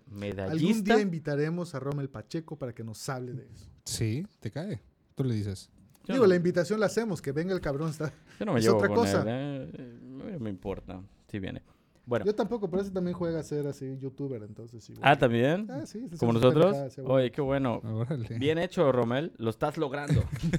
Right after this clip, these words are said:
Speaker 3: <laughs> Tú sigue.
Speaker 1: Bien por ti.
Speaker 3: Échale ganas.
Speaker 1: Ven aquí al estudio. Bueno, la cosa es que... y te, y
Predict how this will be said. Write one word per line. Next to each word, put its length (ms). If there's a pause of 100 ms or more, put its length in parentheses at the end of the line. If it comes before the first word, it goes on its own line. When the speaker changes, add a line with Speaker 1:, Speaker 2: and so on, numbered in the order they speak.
(140)
Speaker 3:
<laughs> 480
Tú 100
sigue. 380 (480)
Speaker 1:
Bien 260
por 200
ti. 160
Speaker 3:
Échale 260
ganas. 340
Speaker 1:
Ven 200
aquí 160
al 60
estudio. 380 (1900)
Bueno, 160 (360)
la 220
cosa 300
es 180
que... 920 (400)
y 100
te, 140 (120)
y 340